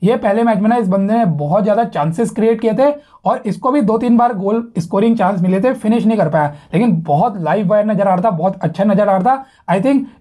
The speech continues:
it's just a matter of time आपको शिव शक्ति नारायणन से गोल देखने को मिले। प्री सीजन भी बहुत अच्छा गया है, तो आपको लगता है इनका गोल असिस्ट आएगा? As a punt pick के तौर पे आप इनको मिडफील्ड सेक्शन में पिक कर लेना। अभी मैंने पिक तो नहीं किया, but आपको लगता है गोल असिस्ट आएगा, आप पिक करके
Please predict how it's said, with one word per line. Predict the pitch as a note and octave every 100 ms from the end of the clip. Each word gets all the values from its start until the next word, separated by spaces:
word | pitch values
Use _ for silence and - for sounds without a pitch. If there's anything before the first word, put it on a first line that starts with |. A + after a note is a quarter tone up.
| G3+
it's | C4 G#3 F3+
just | G3+ F#3+ A3+
a | A#3
matter | F#3 F#3+
of | G#3+ G#3+
time | F#3+ G#3+
आपको | G#3 G#3+
शिव | G#3 F3
शक्ति | F#3+ E3+ G#3+
नारायणन | G3+ E3+ F3 F3
से | F3 G#3
गोल | E3+ F3
देखने | E3 D3+ D#3+
को | A3 C4+ - -
मिले। | F3 A3+ C4 - _
प्री | G#3 A3+
सीजन | A3+ G#3+
भी | A3
बहुत | G3 G3
अच्छा | F3+ G3+
गया | A3
है, | C#4 C#4 _ -
तो |
आपको | F#3+ G3 A3
लगता | E3+ A3+
है | B3
इनका | A#3 A3+
गोल | G#3+ G#3+
असिस्ट | G#3+ A3
आएगा? | G#3 A3 C#4+ - _ -
As | F3+ A#3
a |
punt | B3 G#3 G#3
pick | A#3
के | A3+
तौर | A3+ F#3+
पे | F#3
आप | G3
इनको | G3 F#3+ G3+
मिडफील्ड | E3+ F3+ F3
सेक्शन | F3 E3 E3+
में | F#3
पिक | F#3 E3+
कर |
लेना। | E3 F3 C4 C4+ - _
अभी | E3+ A#3
मैंने | A3+ A3+
पिक | A3+ A3+
तो |
नहीं | A3+
किया, | A3+ C#4 C#4 _ -
but | F#3 A3+ - _
आपको | E3+ F#3 G#3
लगता | G3 G#3
है |
गोल | F#3+ F3
असिस्ट | E3+ E3+ E3+
आएगा, | D3+
आप | G3 G3
पिक | E3
करके | E3 D3+ A#3+